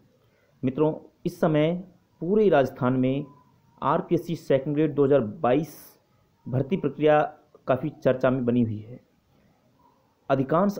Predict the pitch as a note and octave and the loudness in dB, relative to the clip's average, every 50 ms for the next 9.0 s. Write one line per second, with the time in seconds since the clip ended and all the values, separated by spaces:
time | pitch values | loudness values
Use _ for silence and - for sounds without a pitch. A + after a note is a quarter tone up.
0 | - C#3+ C3 C#3+ C#3+ C#3+ - F3 D#3 A#2+ A#2+ C#3 F3 F3 - C#3 - - C#3+ C3+ | -6 0 2 2 2 2 0 -2 0 2 2 2 2 2 2 0 0 0 -2 -2
1 | D3 D3+ D3+ - D3 - - F#3 F#3 D3+ C3 B2 B2 - - C3 C3+ B2+ C3 C#3 | -2 -4 -4 -6 -8 -6 -6 -8 -6 -2 0 0 0 -2 -4 -6 -6 -2 0 0
2 | C#3 D3 D#3 D3+ - - - D3+ D3+ D3 D3 - D#3 D3+ D#3+ F3 - - - _ | 0 0 -2 -6 -12 -4 -2 0 0 0 0 0 -2 -2 -2 -4 -8 -14 -20 _
3 | _ _ - B2 C#3 E3 D#3+ C#3 C3+ - - D3+ C#3 B2+ A#2+ B2+ B2+ A2+ - G#2+ | _ _ -2 2 2 2 2 0 -6 -4 0 0 0 2 4 4 2 4 2 0
4 | G#2+ - - - - _ _ _ _ _ _ _ _ - A#2+ C#3+ E3 C#3+ C#3 C3 | -2 -4 -6 -12 -20 _ _ _ _ _ _ _ _ -4 0 0 2 2 2 0
5 | - - D#3 - D3 - - D#3 D3+ C#3+ C3 A#2+ A#2+ A#2 B2 B2+ C3+ C3 - D#3+ | 0 -2 -2 -4 -4 -4 0 2 2 2 2 2 2 2 4 2 2 2 0 -2
6 | C#3+ B2+ D3 D3+ D3 - D3 C#3+ C#3+ D3 D#3 D#3 D#3+ E3+ - - - _ - - | -2 -2 0 -2 0 0 0 2 2 0 0 -2 -2 -6 -10 -20 -20 _ -8 -2
7 | B2 B2 C#3 D3 D#3 E3 E3 E3 D3 - C#3+ C#3 C#3 E3 E3 D#3+ - C#3 B2+ - | 0 2 4 4 2 2 0 -2 -4 -4 -4 -4 -2 -4 -6 -4 -6 -8 -4 0
8 | D3 C#3 B2+ C3 - F#3+ F#3 - - D#3 C#3 A#2+ - - A2 G#2 F#2+ - - | 0 0 0 -2 -4 -6 -6 -4 -2 -2 -2 -2 -2 -2 -4 -4 -6 -10 -12